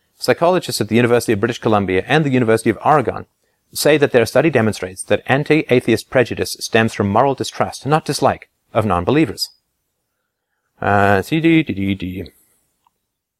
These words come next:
Uh, people find atheists very suspect. Uh, they don't fear God,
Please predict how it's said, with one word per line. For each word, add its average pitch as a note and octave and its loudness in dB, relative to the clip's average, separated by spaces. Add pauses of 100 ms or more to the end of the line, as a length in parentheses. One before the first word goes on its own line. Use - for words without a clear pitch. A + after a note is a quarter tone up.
(1500)
Uh, A#2+ 4
people D#3+ 2
find C3+ 0
atheists G#2+ 0
very G2 2
suspect. - -4 (180)
Uh, G2 -8
they G2 -2
don't A#2+ 2
fear A2+ 4
God, F#2+ 4